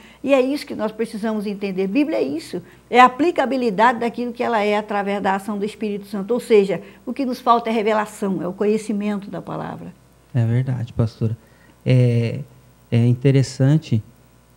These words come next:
Speaker 2: é, nós vivermos a palavra, né? Não somente, é, viver a teoria, não somente aprender a teoria, mas pôr em prática, né?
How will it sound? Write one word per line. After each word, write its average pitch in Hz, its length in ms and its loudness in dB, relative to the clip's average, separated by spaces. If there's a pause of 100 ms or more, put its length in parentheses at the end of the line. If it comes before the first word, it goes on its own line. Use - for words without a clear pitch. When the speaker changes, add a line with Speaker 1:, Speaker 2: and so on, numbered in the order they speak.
Speaker 2:
é, 120 340 4
nós 131 560 2
vivermos 131 680 4
a 110 60 0
palavra, 107 540 -2
né? 113 240 0 (180)
Não 123 160 2
somente, 131 840 2 (400)
é, 113 340 2
viver 123 340 2
a 123 40 2
teoria, 127 680 2
não 123 140 0
somente 123 420 -2
aprender 120 400 2
a 127 60 2
teoria, 123 500 2 (320)
mas 123 240 0
pôr - 160 -2
em 180 80 2
prática, 110 600 -4
né? 113 180 -2